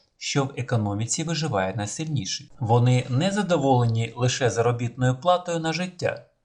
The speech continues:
Вони прагнуть все більше і більше, намагаються придушити будь-якого конкурента, якого вони можуть знайти. Такі бізнес-керівники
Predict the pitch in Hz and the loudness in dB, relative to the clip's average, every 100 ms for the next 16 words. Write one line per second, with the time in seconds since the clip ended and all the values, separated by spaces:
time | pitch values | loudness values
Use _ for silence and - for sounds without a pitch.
0 | - 120 123 117 117 127 127 127 175 - | -10 0 2 2 0 4 6 6 0 -6
1 | _ - - 123 113 110 95 117 135 - | _ -10 0 2 2 -2 -4 -2 -2 -2
2 | 175 170 151 104 95 - - - - 120 | -4 -2 -2 -2 -4 -6 -10 -16 -6 2
3 | 127 135 120 143 165 - 175 180 151 156 | 4 4 2 2 0 -4 -6 -6 -4 -4
4 | - 160 165 131 139 135 151 151 131 135 | -4 -2 0 2 0 2 0 4 2 2
5 | 147 147 165 139 104 95 104 107 104 - | -2 -2 0 0 -2 -6 -8 -4 -4 -2
6 | 120 147 151 135 107 123 113 95 98 92 | 2 2 2 0 0 -2 -6 -8 -8 -10
7 | 98 120 127 98 95 - - 185 - 208 | -6 -6 -6 -12 -14 -16 -8 -8 -6 -6
8 | 165 120 156 151 135 - 127 117 123 131 | -4 -2 -2 0 -2 -2 0 2 2 0
9 | 208 202 | -4 -6